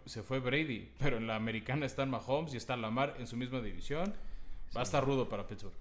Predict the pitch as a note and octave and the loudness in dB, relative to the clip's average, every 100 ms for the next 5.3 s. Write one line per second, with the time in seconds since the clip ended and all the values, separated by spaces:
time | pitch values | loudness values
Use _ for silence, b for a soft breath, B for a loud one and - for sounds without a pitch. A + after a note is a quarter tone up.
0 | - G2 - B2+ C3+ C#3+ D3 C3 B2+ C3 | -8 -6 -4 0 2 2 2 0 0 2
1 | - D3 D3 A2 G#2+ B2+ A2+ A2 G#2+ G2 | 2 0 2 0 2 2 2 4 2 2
2 | F#2+ G#2 G2 F2+ E2+ F2+ F2+ F2+ - - | 0 -2 -4 -4 -6 -6 -6 -6 -6 -6
3 | - G2 F#2+ G#2+ G2+ G2 G#2+ - F2+ - | -6 -4 -4 -4 -4 -4 -2 -4 -4 -4
4 | F#2+ G#2 F#2 - F#2 F#2 G2 F#2 F#2 F#2 | -2 -2 -2 -4 -4 -2 -2 -4 -4 -4
5 | F2+ G2+ F2+ | -4 -4 -4